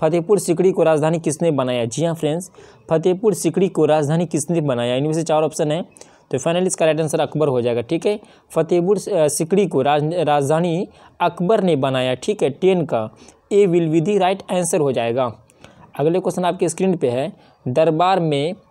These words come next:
अभिवादन का तरीका निम्न में से कौन सा था? ठीक है, दरबार में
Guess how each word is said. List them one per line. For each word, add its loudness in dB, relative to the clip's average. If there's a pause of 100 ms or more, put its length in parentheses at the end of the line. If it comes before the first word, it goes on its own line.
(220)
अभिवादन 0
का -2
तरीका 0 (340)
निम्न 0
में 0
से -2
कौन 0
सा -2
था? -4
ठीक -4
है, 2
दरबार 2
में -2